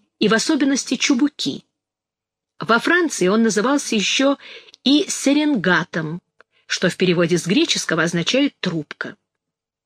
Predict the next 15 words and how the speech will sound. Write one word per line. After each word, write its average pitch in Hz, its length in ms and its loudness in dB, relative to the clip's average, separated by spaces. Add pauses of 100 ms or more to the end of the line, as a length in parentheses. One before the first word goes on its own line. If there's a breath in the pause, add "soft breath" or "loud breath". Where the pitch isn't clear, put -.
(1200)
Все - 320 0
жасминовые, 240 880 0 (640)
как 190 220 0
и 185 40 4
все 202 320 2
чубушники, 175 880 -2 (460)
прекрасные 285 640 2
медоносы. 233 720 -2 (720 loud breath)
Молодые 247 440 2
листья 285 360 0
чубушников — 170 800 -2
незаменимая 262 720 2
приправа 208 500 0
к - 60 -8
салатам. - 680 -4